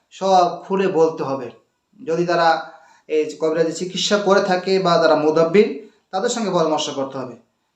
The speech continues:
তাদের সাথে পরামর্শ করলে তারা পরীক্ষা নিরীক্ষা করে আপনাকে একটা বুদ্ধি পরামর্শ দিবে। এখন যদি আপনি ওই যে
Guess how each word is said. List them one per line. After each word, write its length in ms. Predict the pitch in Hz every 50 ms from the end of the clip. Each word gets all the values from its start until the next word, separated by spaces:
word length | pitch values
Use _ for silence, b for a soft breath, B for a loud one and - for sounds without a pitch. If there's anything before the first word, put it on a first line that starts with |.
| _ _ -
তাদের 220 | 151 151 170 175
সাথে 160 | 185 185 185 175
পরামর্শ 400 | 175 170 170 175 180 175 - 208
করলে 340 | 202 208 208 214 208 202
তারা 560 | - 165 160 170 185 202 196 - - - - - _ _ _ _ _
পরীক্ষা 400 | - 165 190 190 190 - - 175
নিরীক্ষা 480 | 165 175 165 160 - 165 156 139 143 147
করে 200 | 156 180 190 185
আপনাকে 420 | 160 151 - 156 151 147 135 139
একটা 520 | 131 131 - - - 185 208 240 311 349 - - _ _ _ _ _ _ _ -
বুদ্ধি 380 | 135 135 165 185 180 170 180 190
পরামর্শ 460 | 165 156 147 135 135 131 127 - 131
দিবে। 300 | 123 120 127 123 117 117 - - _ _ _ _ _ _ _ _ _ _ _ b b b b b b b
এখন 420 | 185 - 226 240 254 254 254 - - b b b b b b b b b _ _ _ _ _ _ _ _ _ _ _ _ _ _ _ _ _ _ 117 - -
যদি 280 | 185 208 214 247 240
আপনি 300 | 226 220 214 214 226 240
ওই 180 | 240 240 233 214
যে 300 | - 226 214 170 -